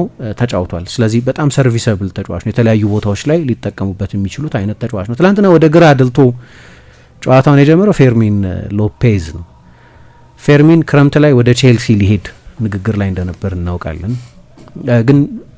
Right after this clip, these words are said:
በጣም የተዋጣለት ጎል አስቆጣሪ ነው። ለአማካይ ተጫዋች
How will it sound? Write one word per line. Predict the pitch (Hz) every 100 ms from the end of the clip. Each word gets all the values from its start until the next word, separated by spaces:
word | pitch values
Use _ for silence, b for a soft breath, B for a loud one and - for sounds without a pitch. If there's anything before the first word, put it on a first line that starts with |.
| - -
በጣም | - - - 226
የተዋጣለት | 208 147 123 101 92 95
ጎል | 101
አስቆጣሪ | 92 - 87 - 80
ነው። | 82 87
ለአማካይ | 113 151 196 202 214 - 175
ተጫዋች | 143 123 120 147 220